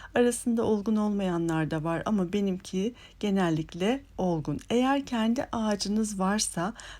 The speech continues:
dalından kopardıklarınız varsa onlar oldukça sert olabilir.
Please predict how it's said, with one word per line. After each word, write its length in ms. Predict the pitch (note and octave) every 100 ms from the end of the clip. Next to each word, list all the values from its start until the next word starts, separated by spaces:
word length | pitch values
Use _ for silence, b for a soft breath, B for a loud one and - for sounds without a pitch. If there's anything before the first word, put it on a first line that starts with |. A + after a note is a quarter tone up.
| -
dalından 480 | G#3 G#3 G#3 G3+ G#3
kopardıklarınız 840 | G#3 G3 F#3+ F#3 F#3 F#3+ F#3 F#3
varsa 360 | F#3 F#3+ F#3+ -
onlar 360 | F#3+ F#3 F3+ -
oldukça 480 | F3+ F3+ F#3+ - F3
sert 400 | - F#3+ G#3+ -
olabilir. 640 | G3+ G3 G#3 F#3+ B3 -